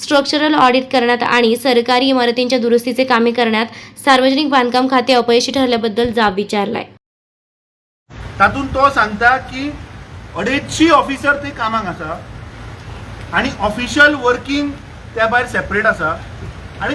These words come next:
Speaker 2: थंय लोक येता. अरे लोक येता कोण थंय त्या बिल्डिंगेन? थंय पर्सन्स विथ डिसेबिलिटी येता, थंय विडो येता, थंय सिनियर सिटीजन येता आणि ते कोण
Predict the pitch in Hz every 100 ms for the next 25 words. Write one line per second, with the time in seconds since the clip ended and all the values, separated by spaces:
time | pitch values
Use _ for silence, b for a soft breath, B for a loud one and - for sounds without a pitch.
0 | 285 311 277 320 330 294 294 262 254 247
1 | 311 294 262 311 320 302 285 262 262 254
2 | 226 214 226 226 214 - - - - -
3 | - - - 247 - 233 233 - 247 208
4 | 262 - 196 208 202 208 202 220 202 127
5 | - - - - - - - 269 262 226
6 | 254 269 269 - - - - - - -
7 | 233 294 240 220 233 285 269 254 240 269
8 | 285 277 208 - - - - 190 208 285
9 | - 302 330